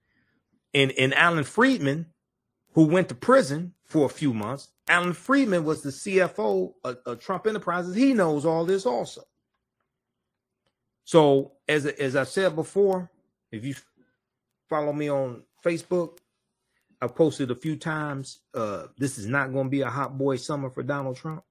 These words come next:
The twenty twenty-three is gonna be the worst year of his life. The only worst ye-, the only year worse than twenty twenty-three is gonna be twenty twenty-four.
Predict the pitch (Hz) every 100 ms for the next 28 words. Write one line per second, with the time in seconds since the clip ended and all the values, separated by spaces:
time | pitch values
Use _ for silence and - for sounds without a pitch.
0 | _ _ _ _ _ _ _ _ _ _
1 | _ _ _ _ _ _ _ _ _ -
2 | 127 165 151 135 143 151 135 123 120 120
3 | 98 143 135 139 127 117 127 123 101 113
4 | 147 131 120 143 - 147 - - - 135
5 | 156 147 139 - 117 147 113 117 139 135
6 | 110 156 127 131 123 131 160 139 120 101
7 | 131 117 101 101 85 101